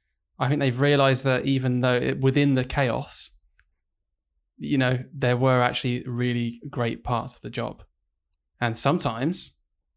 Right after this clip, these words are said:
a lack of chaos is boring. And I think some people do naturally find that. I speak to so many people, including teachers, who say to me, "I would honestly love to retire and just go and work in a shop."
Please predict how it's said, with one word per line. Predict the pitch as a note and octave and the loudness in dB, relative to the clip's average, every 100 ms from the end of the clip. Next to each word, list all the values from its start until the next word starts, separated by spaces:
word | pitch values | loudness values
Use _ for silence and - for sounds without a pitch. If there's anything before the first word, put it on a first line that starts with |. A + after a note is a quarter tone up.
| _ | _
a | B2 | 0
lack | C#3+ D#3 | 0 0
of | D3 | -2
chaos | B2+ A#2 B2+ | 0 0 0
is | C#3 | -4
boring. | C3+ C3+ D#3+ C3 C3 _ _ _ _ _ - | -2 -2 -2 -4 -10 _ _ _ _ _ -8
And | C3 B2 | -2 0
I | |
think | B2+ C#3 | 2 0
some | - C#3 | 0 0
people | C3+ C#3 C3+ | 0 0 0
do | C3 C3 | 2 2
naturally | C3 C3 - B2+ | 2 0 -2 -2
find | C3+ C#3+ A#2+ | -2 0 0
that. | A#2 | 2
I | D3+ | 2
speak | F#3+ - D#3 C#3+ | 2 2 0 0
to | C3+ | -4
so | - D3 | 0 2
many | D3 | 2
people, | C#3+ D3 C#3 A#2+ - _ - | 2 0 -2 -8 -10 _ -6
including | C3+ F3+ D3+ | 0 2 2
teachers, | E3 D#3+ A#2+ - | 0 -2 -4 -2
who | C3+ | 2
say | C3+ - C#3 | 2 2 0
to | C3+ | 0
me, | B2 B2 - _ _ _ _ - | -2 -4 -6 _ _ _ _ 0
"I | C#3+ D#3+ | 2 4
would | E3 E3 D#3 | 4 2 2
honestly | D3+ E3+ - F3+ F#3+ | 2 2 -2 -2 0
love | F3 B2+ B2+ | 4 2 2
to | - | -2
retire | B2 B2+ B2 A#2+ B2+ C3 | -2 -2 -2 0 -2 -2
and | C3+ A#2+ | -4 -4
just | B2 A#2 - | -4 -6 -4
go | A#2 | -4
and | A#2 | -2
work | A#2+ A#2+ - - _ _ _ - | -2 -4 -8 -18 _ _ _ -4
in | A#2 | -4
a | A#2 | -2
shop." | - - - | -4 -8 -10